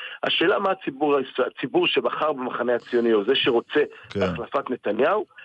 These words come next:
Speaker 1: השאלה אם הוא יצביע ליאיר לפיד כדי שיאיר לפיד יהיה שר החוץ של נתניהו, או אם הוא יצביע לאורלי לוי אבקסיס שתהיה שרת הכלכלה של נתניהו, או שהוא יצביע למחנה הציוני,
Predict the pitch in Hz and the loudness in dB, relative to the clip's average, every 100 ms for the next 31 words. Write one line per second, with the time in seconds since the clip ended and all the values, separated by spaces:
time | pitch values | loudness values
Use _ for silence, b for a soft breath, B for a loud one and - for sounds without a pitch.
0 | - 127 - 185 208 196 190 185 175 156 | -8 -4 2 4 4 2 2 4 6 4
1 | 147 127 143 139 135 127 123 - 127 - | 2 2 2 4 4 4 2 -2 -2 -2
2 | 113 107 123 120 117 120 113 110 - 113 | -2 0 2 2 0 -2 0 0 0 -2
3 | 110 117 - 110 104 113 110 160 175 165 | -2 -4 -4 -2 -2 0 2 2 2 0
4 | B B - 131 143 143 135 117 135 127 | B B -2 2 4 4 2 0 2 4
5 | 123 127 123 127 120 113 113 110 - 127 | 4 2 2 2 2 2 0 -4 -2 -2
6 | 117 - 120 120 117 110 120 - - 143 | 0 0 0 0 -2 -2 -4 0 0 2
7 | - 190 185 190 214 233 B B - 220 | 0 0 0 2 4 2 B B -4 -2
8 | - 170 139 - 175 151 135 135 147 147 | 2 0 0 0 0 0 -2 -2 0 -2
9 | - 135 117 143 214 | -2 -2 0 2 0